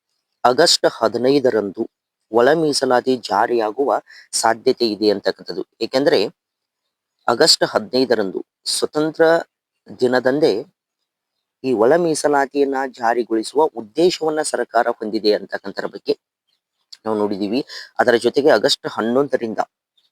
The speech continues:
ಅದು ವಿಧಾನಸಭೆ ಅಧಿವೇಶನ ಪ್ರಾರಂಭವಾಗುವುದರಿಂದ ಒಂದು ಎರಡು ಮೂರು ದಿನಗಳಲ್ಲಿ ಅದನ್ನ ಮಂಡನೆ ಮಾಡಿ, ಸರ್ಕಾರ ಮನಸ್ಸು ಮಾಡಿದ್ರೆ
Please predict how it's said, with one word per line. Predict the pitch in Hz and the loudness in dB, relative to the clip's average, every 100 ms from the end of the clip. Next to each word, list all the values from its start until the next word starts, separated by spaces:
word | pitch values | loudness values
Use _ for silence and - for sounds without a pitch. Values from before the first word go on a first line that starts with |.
| _ - | _ -6
ಅದು | 120 392 - _ _ _ - | 0 0 0 _ _ _ -4
ವಿಧಾನಸಭೆ | 120 117 127 143 143 131 139 | -4 2 2 2 -2 0 2
ಅಧಿವೇಶನ | 123 117 123 113 127 | 2 2 0 0 -6
ಪ್ರಾರಂಭವಾಗುವುದರಿಂದ | 120 107 104 151 147 107 95 98 98 95 107 117 - - 113 | -2 -2 0 0 0 -2 -4 -12 -12 -4 -2 -2 -10 -14 -6
ಒಂದು | 117 | -4
ಎರಡು | 107 113 139 | 0 2 2
ಮೂರು | 135 117 147 143 | 0 -4 -4 -4
ದಿನಗಳಲ್ಲಿ | 131 127 120 117 113 | -4 -2 -2 -4 -6
ಅದನ್ನ | 107 107 110 | -10 -10 -16
ಮಂಡನೆ | 101 120 113 | -14 -8 -8
ಮಾಡಿ, | 101 92 - _ _ _ | -6 -12 -12 _ _ _
ಸರ್ಕಾರ | - - 110 110 151 156 160 | -2 2 2 2 2 2 2
ಮನಸ್ಸು | 135 120 - | 0 -4 -2
ಮಾಡಿದ್ರೆ | 127 120 127 | -2 0 0